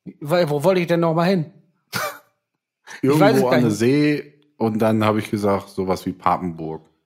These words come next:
Speaker 1: Jo.
Speaker 2: und Emden, so.
Speaker 1: Ja, sowas. Nach, nach, äh, sagen wir mal Emden. Also irgendwo an der See. Ich fänd auch Kiel oder Hamburg fänd ich auch geil.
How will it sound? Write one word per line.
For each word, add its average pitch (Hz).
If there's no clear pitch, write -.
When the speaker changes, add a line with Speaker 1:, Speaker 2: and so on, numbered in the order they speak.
Speaker 1:
Jo. 139
Speaker 2:
und 120
Emden, 80
so. 76
Speaker 1:
Ja, 151
sowas. 143
Nach, 156
nach, 160
äh, 156
sagen 180
wir 180
mal 175
Emden. 160
Also 147
irgendwo 233
an 196
der 170
See. 220
Ich -
fänd 175
auch 139
Kiel 247
oder 165
Hamburg 202
fänd -
ich -
auch 190
geil. 165